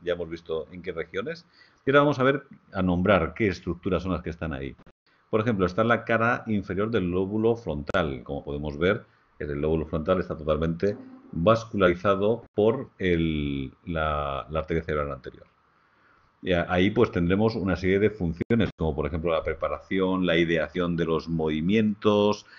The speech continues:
la ideación de, eh, la intención de nuestros movimientos, por ejemplo, ¿no?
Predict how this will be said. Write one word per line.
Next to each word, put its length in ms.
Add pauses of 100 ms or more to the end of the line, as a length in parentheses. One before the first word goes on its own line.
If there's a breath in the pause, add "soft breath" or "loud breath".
(140)
la 80
ideación 540
de, 160 (160)
eh, 500
la 240
intención 760
de 100
nuestros 260
movimientos, 580 (140)
por 220
ejemplo, 480 (200)
¿no? 220